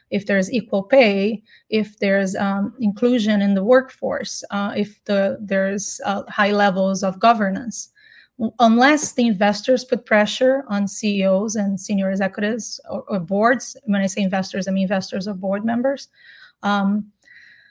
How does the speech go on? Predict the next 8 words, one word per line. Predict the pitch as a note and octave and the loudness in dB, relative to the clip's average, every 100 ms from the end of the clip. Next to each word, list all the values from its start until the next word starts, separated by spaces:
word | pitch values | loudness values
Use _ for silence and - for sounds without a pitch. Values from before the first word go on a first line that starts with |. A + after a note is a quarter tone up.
| - | -2
a | A3+ | 4
lot | G3+ G3 | 4 4
of | |
the | A3 | 2
company's | B3+ G3+ A3 G#3+ G#3+ | 2 2 4 0 -2
focus, | - G3 G3 A#3+ - - _ - | -2 -2 0 -4 -4 -12 _ 2
main | G#3 G3+ | 4 4
purpose | G#3 G#3 G#3 C#4 | 2 2 2 0